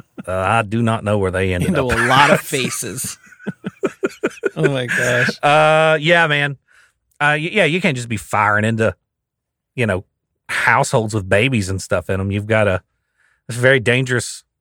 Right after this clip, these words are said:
Speaker 1: fully automatic weapon. The only
Speaker 2: Yeah.
Speaker 1: fully automatic weapon actually on the battlefield, aside from a two forty-nine saw, which I don't even think they use in the infantry anymore. So, um, yes.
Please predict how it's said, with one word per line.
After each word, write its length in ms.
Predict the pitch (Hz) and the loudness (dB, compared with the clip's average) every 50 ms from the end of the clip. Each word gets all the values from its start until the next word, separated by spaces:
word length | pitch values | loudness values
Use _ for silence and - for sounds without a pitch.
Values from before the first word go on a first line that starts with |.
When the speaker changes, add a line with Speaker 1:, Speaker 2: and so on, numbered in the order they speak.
| _ _ _ | _ _ _
Speaker 1:
fully 260 | - 123 131 131 123 | -2 0 2 2 4
automatic 480 | 123 123 117 120 123 120 117 117 - | 4 2 2 2 2 2 0 0 0
weapon. 300 | 117 117 127 - - - - 82 | 2 2 2 2 -2 -8 -10 -4
The 80 | 98 101 | -2 0
only 160 | 117 123 120 | 0 0 0
Speaker 2:
Yeah. 60 | 113 | 0
Speaker 1:
fully 180 | 120 127 123 120 | -2 0 2 2
automatic 340 | 117 117 117 120 107 - | 2 2 2 2 0 2
weapon 240 | - 113 110 113 110 | 2 0 2 2 2
actually 460 | 104 117 123 - - 110 101 98 92 - _ _ _ _ _ _ _ _ - | 2 2 2 0 -2 -4 -4 -4 -4 -8 _ _ _ _ _ _ _ _ -8
on 180 | 104 107 117 107 | -6 -4 -4 -4
the 60 | 101 | -2
battlefield, 440 | 92 113 127 123 110 - 117 101 90 | 0 2 2 2 0 0 -2 -2 -2
aside 280 | - - 104 95 85 | -2 -2 -2 -2 -2
from 120 | - 98 92 | -4 -6 -6
a 40 | |
two 140 | - - 107 | -6 -6 -8
forty-nine 420 | 98 - 110 101 98 95 92 90 - | -6 -4 -4 -2 -2 -2 -2 -4 -4
saw, 420 | - - 110 117 113 98 95 98 | -4 -2 0 2 2 2 2 2
which 300 | 98 95 87 - - - _ - - _ _ _ - | 0 0 -2 -4 -10 -14 _ -20 -20 _ _ _ -4
I 40 | 101 | -4
don't 40 | 98 | -2
even 40 | 95 | -2
think 140 | - 92 85 | -2 -2 -4
they 80 | 92 | -4
use 300 | 87 87 95 104 110 92 | -4 -2 0 0 0 -2
in 60 | 87 85 | -2 -4
the 60 | 85 | -4
infantry 300 | 85 80 87 - - 90 | -6 -6 -6 -8 -8 -6
anymore. 320 | 85 85 82 80 82 80 82 | -6 -6 -6 -6 -6 -8 -6
So, 300 | - - 82 82 82 - _ _ _ _ _ _ _ _ _ _ _ _ | -4 -2 -2 -2 -4 -6 _ _ _ _ _ _ _ _ _ _ _ _
um, 420 | - 98 95 95 92 90 90 87 85 - _ _ _ _ _ _ _ _ _ _ _ _ _ _ _ _ _ _ _ _ _ _ _ _ _ - | -2 -2 0 0 -2 -2 -4 -6 -10 -12 _ _ _ _ _ _ _ _ _ _ _ _ _ _ _ _ _ _ _ _ _ _ _ _ _ -6
yes. 560 | 117 110 151 131 92 78 - - - - - | -2 0 2 2 2 2 -2 -6 -8 -10 -14